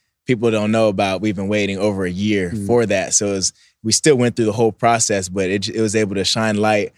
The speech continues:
Speaker 1: on that situation and able to really get her there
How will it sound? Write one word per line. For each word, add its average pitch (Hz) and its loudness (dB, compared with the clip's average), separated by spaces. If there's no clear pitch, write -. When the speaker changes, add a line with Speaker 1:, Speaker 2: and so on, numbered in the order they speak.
Speaker 1:
on 113 0
that 107 2
situation 110 0
and 98 -4
able 101 0
to 92 -4
really 113 0
get 120 0
her 113 -2
there 98 -2